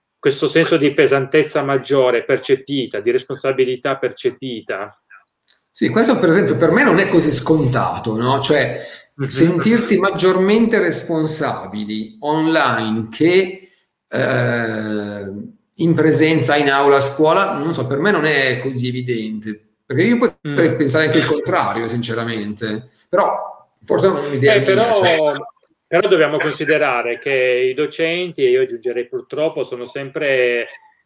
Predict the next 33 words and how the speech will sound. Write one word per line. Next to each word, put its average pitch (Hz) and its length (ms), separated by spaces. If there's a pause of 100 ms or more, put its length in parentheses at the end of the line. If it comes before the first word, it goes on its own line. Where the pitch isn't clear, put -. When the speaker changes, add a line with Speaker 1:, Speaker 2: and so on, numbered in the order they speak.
Speaker 1:
eh, 120 300
nell'occhio 131 440
del, 120 600
cioè 139 160
al 117 120
centro 117 1080
dei 123 140
ri-, 123 260 (100)
cioè 127 140
sotto 127 240
i 131 60
riflettori, 135 880
sempre 127 580
Speaker 2:
Questo 147 260
sì. 123 220 (220)
Speaker 1:
puntati 139 500
con 135 160
il 135 100
mirino 143 640
per 131 200
qualunque 135 400
cosa. 117 560 (360)
E - 200
infatti 123 720 (140)
quando 127 240
faccio 131 140 (100)
Speaker 2:
Forse - 100
Speaker 1:
supervisioni 127 520
Speaker 2:
questo, 131 80
sì, - 40
Speaker 1:
con - 140
Speaker 2:
sì. 127 60
Speaker 1:
loro, 143 560